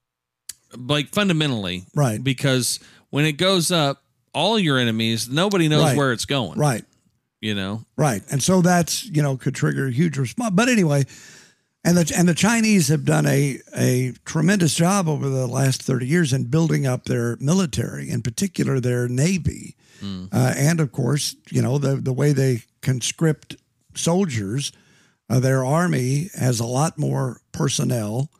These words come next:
Speaker 2: than what we do. And they've, they've gotten to where you start looking at the numbers, and it's overwhelming what, what the Chinese have. And there's,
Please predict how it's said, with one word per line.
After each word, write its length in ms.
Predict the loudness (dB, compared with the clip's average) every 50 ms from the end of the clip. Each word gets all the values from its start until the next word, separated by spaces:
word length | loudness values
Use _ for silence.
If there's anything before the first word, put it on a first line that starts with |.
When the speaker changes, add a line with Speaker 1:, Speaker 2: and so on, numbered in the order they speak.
| _ _ _ _ _ _ _ _ _ _
Speaker 2:
than 120 | -2 -2 0
what 200 | -2 -4 -2 -2
we 180 | 0 2 2 2
do. 420 | 0 -2 -2 -2 -2 -2 -2 -2 0
And 160 | 0 2 2
they've, 360 | 4 2 2 0 -2 -6 -4
they've 220 | -2 -2 -2 -2 -2
gotten 320 | -2 -2 -2 -2 -2 -4 -4
to 60 | -4
where 200 | -2 -2 -4 -2
you 140 | -4 -4 -4
start 260 | -4 -2 -4 -2 -2
looking 300 | -2 -2 -2 0 0 0
at 140 | 0 0 -2
the 80 | -6
numbers, 720 | -4 -2 -2 0 -2 -2 -4 -8 -10 -12 -10 -10 -12 -12 -14 _ _ _ _ _ _ _ _ _ _ _
and 340 | 0 2 2 2 0 0 0
it's 340 | 0 0 0 -4 -8 -8 -12 -16 -20 _ _ _ _ _ _ _ _ _ _ _
overwhelming 920 | 0 0 2 2 0 0 0 2 2 2 2 2 0 -4 -8 -10 -12 -8 -4
what, 260 | -2 -2 -2 -2 -4
what 180 | -4 -4 -4 -4
the 100 | -6 -10
Chinese 800 | -8 -4 0 2 2 2 2 2 2 2 2 0 0 -2 -4 -4 -4
have. 540 | -4 -2 0 0 0 0 0 -2 -2 -4 -2
And 140 | -2 -2 0
there's, 280 | 0 -2 -2 -4 -6